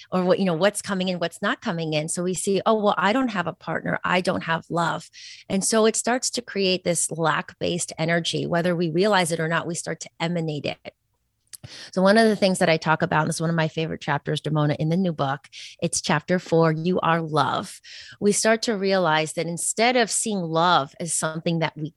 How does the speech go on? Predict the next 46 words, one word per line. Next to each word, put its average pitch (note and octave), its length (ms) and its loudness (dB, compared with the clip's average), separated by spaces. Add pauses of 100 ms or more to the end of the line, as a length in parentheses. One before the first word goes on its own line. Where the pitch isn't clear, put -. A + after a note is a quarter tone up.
get - 440 -4 (220)
from F3+ 160 0
other D#3+ 280 2
people, F#3+ 580 0 (240)
we G3+ 100 6
realize, G3 340 4
we G3+ 140 2
realize A3+ 360 6
that F3 100 2
we G3+ 100 4
never G3+ 300 4
get F#3 340 -2
it - 380 -4 (260)
from F3+ 160 -4
other E3 200 -2
people. D#3+ 260 -6
Other G#3+ 220 2
people F#3+ 240 0
may F3+ 160 0
light E3 340 0
up F3 160 -4
the E3+ 100 -4
love E3 360 0
that's E3 200 -6
inside E3 440 2
of E3 120 2
us, - 280 -2 (240)
but F#3 100 2
actually F#3 420 2
when E3+ 200 0
we E3+ 200 -4
c-, - 120 -8
start F#3 240 0
to F#3+ 100 -4
connect E3+ 360 -2
to - 60 -8
the E3 120 0
true F3 260 -6
self, D#3+ 400 -4
we E3+ 140 -2
realize E3+ 460 0
that D#3+ 120 -6
the D#3+ 80 -4
love D#3+ 340 0
is D#3+ 80 -6
actually D#3 540 -4